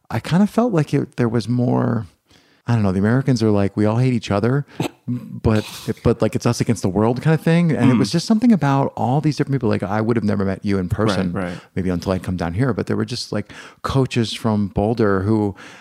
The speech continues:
Speaker 1: I don't wanna say they're not, like, top tier, but they're the people that I would never have met, but
Speaker 2: Right.
Speaker 1: they had the opportunity and they took the time to come.
Speaker 2: Yeah.
Speaker 1: So I'm just wondering if you're, what your read on, 'cause I'm not asking for inside coach dirt, but, like, you have a different view because you're on the coaching staff.
Speaker 2: Right.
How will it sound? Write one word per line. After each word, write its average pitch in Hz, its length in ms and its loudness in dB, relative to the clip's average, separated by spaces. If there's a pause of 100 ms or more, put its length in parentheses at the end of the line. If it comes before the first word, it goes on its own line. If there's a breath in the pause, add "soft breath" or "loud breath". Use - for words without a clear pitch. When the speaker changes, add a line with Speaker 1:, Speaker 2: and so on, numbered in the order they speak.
(440 loud breath)
Speaker 1:
I - 120 -8
don't 110 120 -2
wanna 127 120 4
say 123 160 0
they're 104 120 2
not, 101 240 0
like, 101 300 -4
top 98 380 -6
tier, 110 280 0
but 95 140 -2
they're 110 120 2
the 107 120 -2
people 120 420 -2
that 107 340 -2 (100)
I 117 80 -2
would 110 180 -2
never 120 300 0
have 110 180 -2
met, 117 400 2 (120)
but - 120 0
Speaker 2:
Right. 87 80 0
Speaker 1:
they 110 100 0
had 107 160 0
the 113 120 0
opportunity 110 640 -2
and 101 100 0
they 98 80 -2
took - 180 -8
the - 80 -10
time 101 260 -2
to 90 100 -6
come. 107 220 -6 (280 loud breath)
Speaker 2:
Yeah. 92 80 -4
Speaker 1:
So 98 60 0
I'm 131 40 2
just 135 160 -2
wondering 127 220 4
if 104 160 -2
you're, 107 260 0
what 113 220 -2
your 127 140 4
read 104 320 0
on, 101 140 0
'cause 107 240 -4 (380 loud breath)
I'm 101 60 -8
not 101 120 -2
asking 92 260 -4
for 87 120 -4
inside 90 280 -4
coach - 280 -6
dirt, 80 300 -4
but, 92 180 -4
like, 98 160 -4
you 113 60 0
have 113 160 2
a 107 40 0
different 98 300 -2
view 101 200 2
because 95 240 -4
you're 92 120 -2
on 85 60 -4
the 92 60 -6
coaching - 320 -4
staff. - 300 -12
Speaker 2:
Right. 104 240 -2